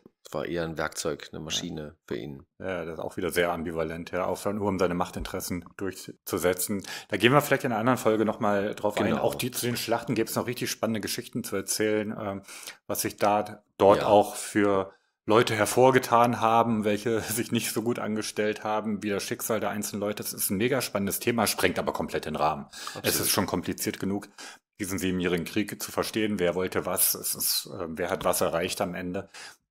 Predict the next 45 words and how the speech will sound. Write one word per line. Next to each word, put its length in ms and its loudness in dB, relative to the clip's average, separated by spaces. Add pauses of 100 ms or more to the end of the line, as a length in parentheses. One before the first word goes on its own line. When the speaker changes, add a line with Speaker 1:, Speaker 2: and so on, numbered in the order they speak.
(100)
Speaker 1:
Aber 80 2
Speaker 2:
Wie 20 4
Speaker 1:
ich 60 4
Speaker 2:
war 60 8
Speaker 1:
denke, 120 6
Speaker 2:
der 60 8
Speaker 1:
das 100 4
haben 200 4
Speaker 2:
Verlauf? 300 4
Speaker 1:
wir, 80 -16 (200)
das 200 -2
haben 120 -6
wir, 80 -2
glaub 180 -2
ich, 100 -10
ganz 220 -4
gut 140 -10
auf 100 -10
die 120 -6
Speaker 2:
Ja. 80 -2
Speaker 1:
Kette 180 -4
gekriegt. 420 -8
Speaker 2:
Preußen 380 2
stand 260 2
mal 160 4
wieder 200 4
am 100 2
Rande 260 4
der 140 2
Niederlage, 640 2
am 120 -4
Rande 640 0
der 160 0
Nicht-Existenz 1000 0
und 180 -8
Speaker 1:
Preußen 300 6
gegen 160 0
alle. 260 -4 (260)
Speaker 2:
Ja, 200 -2
Preußen 400 0
gegen 180 2
den 80 -2
Rest 240 -2
der 100 2
Welt, 300 -2